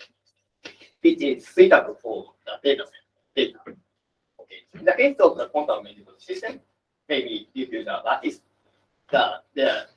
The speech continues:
the regularity lattice structure is suitable. Okay, then, okay,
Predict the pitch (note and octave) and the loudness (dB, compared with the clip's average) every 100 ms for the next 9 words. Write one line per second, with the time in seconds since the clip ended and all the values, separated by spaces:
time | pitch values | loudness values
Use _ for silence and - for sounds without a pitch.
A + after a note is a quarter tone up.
0 | - - _ - - D#3 F3 G3 F3+ E3+ | -20 -20 _ -18 -4 2 6 10 10 10
1 | E3+ - - C#3 D3+ D3+ - D#3 - - | 6 -4 -8 -6 -4 -6 0 2 2 0
2 | G2+ G2+ _ - - - _ _ _ _ | -6 -6 _ -20 -20 -20 _ _ _ _
3 | _ _ _ _ _ _ _ _ _ _ | _ _ _ _ _ _ _ _ _ _
4 | _ _ _ _ _ _ _ _ _ - | _ _ _ _ _ _ _ _ _ 8
5 | E3+ - - _ _ _ - B4+ - - | 8 6 -8 _ _ _ 8 8 6 -6
6 | _ _ _ _ - - _ _ - _ | _ _ _ _ -20 -20 _ _ -20 _
7 | _ _ _ _ _ _ _ _ _ _ | _ _ _ _ _ _ _ _ _ _
8 | _ _ _ _ _ _ _ _ _ _ | _ _ _ _ _ _ _ _ _ _
9 | _ - - | _ -20 -20